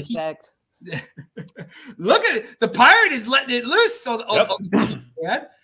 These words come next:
Speaker 2: Pirate
Speaker 1: I, I
Speaker 2: Peter
Speaker 1: have a long-standing beef with that donkey. Like,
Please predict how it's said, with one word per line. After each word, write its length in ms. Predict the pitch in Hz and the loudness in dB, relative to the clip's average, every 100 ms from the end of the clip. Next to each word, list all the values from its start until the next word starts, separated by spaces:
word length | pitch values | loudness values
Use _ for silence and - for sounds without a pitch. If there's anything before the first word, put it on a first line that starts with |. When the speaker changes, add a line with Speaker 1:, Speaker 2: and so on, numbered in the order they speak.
| _ - | _ -2
Speaker 2:
Pirate 280 | 247 330 190 | 0 2 4
Speaker 1:
I, 140 | 240 | 4
I 20 | |
Speaker 2:
Peter 100 | 226 294 | 4 4
Speaker 1:
have 100 | 262 | 2
a 40 | |
long-standing 680 | 190 208 247 - 240 247 220 | 2 2 0 -4 -8 -6 -8
beef 240 | 190 247 196 | -8 -12 -12
with 100 | 165 | -6
that 160 | 151 | -6
donkey. 460 | 143 139 139 123 135 | -6 -12 -14 -16 -8
Like, 320 | 151 147 135 | -4 -4 -6